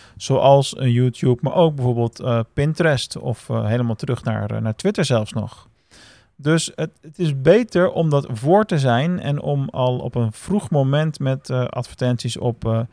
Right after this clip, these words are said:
YouTube aan de slag te gaan. Eh, en om er het maximale uit te halen. Dus, eh, ja, om eventjes die basis te schetsen, want dat is wat ik in deze podcast wil doen. Hoe werkt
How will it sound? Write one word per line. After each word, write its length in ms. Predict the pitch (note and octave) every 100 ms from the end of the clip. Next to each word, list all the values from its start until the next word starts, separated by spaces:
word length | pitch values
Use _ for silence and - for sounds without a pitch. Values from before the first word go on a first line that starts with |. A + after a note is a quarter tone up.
| _ _ _
YouTube 520 | A#2+ C#3+ E3+ D#3+ D3
aan 140 | - C3+
de 80 | A#2+
slag 260 | F#3 G#3
te 100 | G3
gaan. 280 | F3 F#3+ C#4 - _ _ _ - _ _
Eh, 160 | D3+ C#3
en 240 | D3 D3
om 160 | D3+ D3
er 180 | C3+ C3
het 160 | B2+
maximale 760 | C#3+ D#3 - D3 C3 B2+ A#2+ -
uit 280 | D3 F3+ G3+
te 80 | D#3+
halen. 460 | C#3 B2+ G#2+ G2+ -
Dus, 500 | - C#3+ C#3 - - -
eh, 320 | C3 B2+ B2+ -
ja, 160 | C#3
om 100 | B2+
eventjes 340 | D#3 G#3 F#3+ C#3+
die 120 | B2+
basis 560 | B2 C3+ F3 F#3+ E3+ -
te 120 | E3
schetsen, 440 | - F3+ F3+ G3
want 120 | F3+
dat 120 | D3+ C3+
is 60 |
wat 140 | C3+ C3
ik 80 |
in 100 | B2+
deze 280 | B2+ C3 A#2+
podcast 440 | - B2+ - A#2+ -
wil 160 | A#2+
doen. 180 | C3+ F#3
Hoe 140 | E3
werkt 360 | C3 D3 -